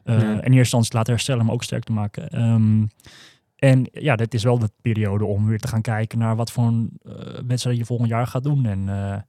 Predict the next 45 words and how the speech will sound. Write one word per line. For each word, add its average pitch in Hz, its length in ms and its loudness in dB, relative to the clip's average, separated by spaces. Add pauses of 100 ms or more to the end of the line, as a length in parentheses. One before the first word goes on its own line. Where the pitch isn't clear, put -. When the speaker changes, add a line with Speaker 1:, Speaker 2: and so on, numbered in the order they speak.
(460)
Speaker 1:
ja, - 80 -2
daar 110 80 2
gaan 131 120 6
we 131 60 6
dus 131 120 6
nu 139 140 8
lekker 131 220 4
mee 131 100 6
aan 123 80 4
de 123 60 4
slag. 123 300 0
Binnenkort 123 360 2
met 120 80 0
mijn 117 140 0
trainer, 123 240 2
met 117 140 0
Paul, 120 420 0
eh, 117 180 -2
gaan, 113 360 -4
gaan 113 180 -4
bekijken. 110 520 -4 (520)
En, 107 320 0
eh, 98 400 -2 (160)
ja, - 100 0
ook 113 140 0
wel 110 100 -2
even 101 140 -6
zaken 98 240 -2
om 101 60 -4
wat 98 120 -2
leuke 107 240 -2
dingen 117 240 0
te 123 60 0
doen. 123 80 2
Dus 117 120 0
zoals, 117 460 -4
eh, 117 100 -2
zoals 147 220 4
de 120 60 -2
Christmas 160 320 4
ride 151 160 4
natuurlijk. 151 440 2
Speaker 2:
Ja, 196 240 6
ja. 120 180 2
Speaker 1:
<laughs> - 100 8